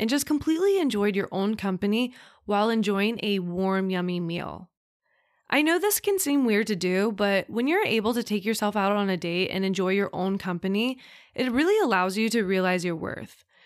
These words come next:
to create boundaries and expectations from the people that you allow into your life.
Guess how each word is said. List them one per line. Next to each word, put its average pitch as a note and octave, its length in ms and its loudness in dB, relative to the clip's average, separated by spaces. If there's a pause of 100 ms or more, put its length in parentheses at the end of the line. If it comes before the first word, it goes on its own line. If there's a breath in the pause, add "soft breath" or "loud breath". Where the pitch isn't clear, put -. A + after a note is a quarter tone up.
(160 soft breath)
to C4+ 120 0
create C#4 360 2
boundaries G3 600 2 (160)
and B3 240 0
expectations A#3+ 840 -2
from A3 160 0
the G#3 60 2
people G#3+ 380 -2
that A3+ 160 0
you G#3 160 0
allow F3 400 0
into F#3 320 -6
your F#3 100 -2
life. - 540 -10